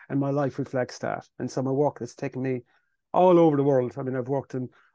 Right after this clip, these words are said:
over thirty countries, more, I would say. And I've always gone with that kind of belief that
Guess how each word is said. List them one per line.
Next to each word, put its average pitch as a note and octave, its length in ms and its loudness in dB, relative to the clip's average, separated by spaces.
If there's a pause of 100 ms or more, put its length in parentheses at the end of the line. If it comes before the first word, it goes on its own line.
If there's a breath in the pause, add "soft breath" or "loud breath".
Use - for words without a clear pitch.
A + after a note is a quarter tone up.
over D#3 200 4
thirty C3+ 340 -2
countries, C3+ 480 -4
more, C3 380 -2
I B2 60 0
would B2 180 -4
say. B2 400 -2 (440 soft breath)
And C3 420 -6
I've C#3 160 -4
always D3 300 0
gone D3 340 -2
with C#3 140 -6
that C3+ 200 -6
kind C#3 180 -6
of B2 80 -8
belief C#3 500 -4
that B2+ 300 -4